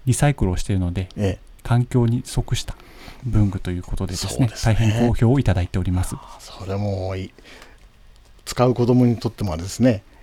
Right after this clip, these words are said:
Speaker 2: いい見本になりますね。
Speaker 1: そうですね。
Speaker 2: ノ-、ノートだけにいいものってちょっとおかしいんですけどね。
Speaker 1: はい。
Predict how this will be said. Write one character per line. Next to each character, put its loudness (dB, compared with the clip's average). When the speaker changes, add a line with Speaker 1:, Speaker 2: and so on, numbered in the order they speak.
Speaker 2:
い 6
い -2
見 0
本 4
に 4
な 6
り 4
ま 4
す -4
ね。 4
Speaker 1:
そ 4
う 4
で 0
す -6
ね。 6
Speaker 2:
ノ-、 6
ノ 4
ー -2
ト 0
だ 0
け 2
に 8
い 8
い 8
も 2
の 0
っ -2
て -2
ち -8
ょ -4
っ 2
と 2
お 2
か 4
し 2
い 4
ん 4
で -2
す -6
け 0
ど 4
ね。 6
Speaker 1:
は 6
い。 0